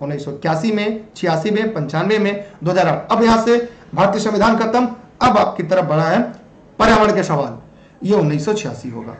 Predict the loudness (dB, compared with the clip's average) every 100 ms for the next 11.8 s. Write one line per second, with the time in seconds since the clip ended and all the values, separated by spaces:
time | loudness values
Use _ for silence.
0 | -10 -8 -6 -2 0 2 2 2 0 0
1 | -2 -2 -2 -2 -10 -18 -16 -16 -18 -20
2 | -20 -20 -20 -20 -8 0 4 4 4 2
3 | 2 2 2 0 -2 -4 -2 -2 -2 -4
4 | -6 -4 -2 0 -2 -6 -4 -6 -6 -12
5 | -20 -20 -8 0 2 4 2 0 -4 -6
6 | -8 -8 -18 -14 -2 2 2 2 -2 -4
7 | -6 -6 -10 -10 -4 0 2 4 2 0
8 | -4 -6 -8 -12 -4 0 2 2 2 -2
9 | -8 -16 -20 -18 -6 -2 0 0 -2 -2
10 | -6 -8 -20 -4 0 2 2 0 0 0
11 | 0 0 0 0 -2 -8 -14